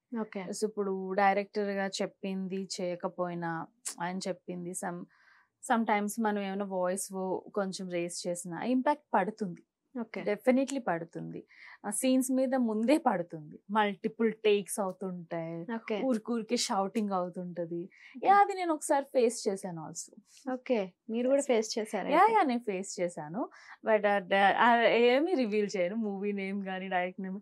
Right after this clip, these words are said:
Speaker 1: యా.
Speaker 2: ఎందుకు ఏదో ఫేస్ చేశాను, తర్వాత ఆయనే రియలైజ్ అయ్యారు డైరెక్టర్.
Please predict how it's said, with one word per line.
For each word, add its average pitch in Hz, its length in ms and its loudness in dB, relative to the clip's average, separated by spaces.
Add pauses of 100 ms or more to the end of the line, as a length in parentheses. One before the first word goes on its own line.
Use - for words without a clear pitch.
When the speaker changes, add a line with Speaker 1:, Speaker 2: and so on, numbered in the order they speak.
(340)
Speaker 1:
యా. 247 80 8
Speaker 2:
ఎందుకు 247 500 4
ఏదో 220 220 6
ఫేస్ 320 420 6
చేశాను, 254 400 4
తర్వాత 240 400 6
ఆయనే 233 320 6
రియలైజ్ 247 400 6
అయ్యారు 208 280 6
డైరెక్టర్. 190 680 2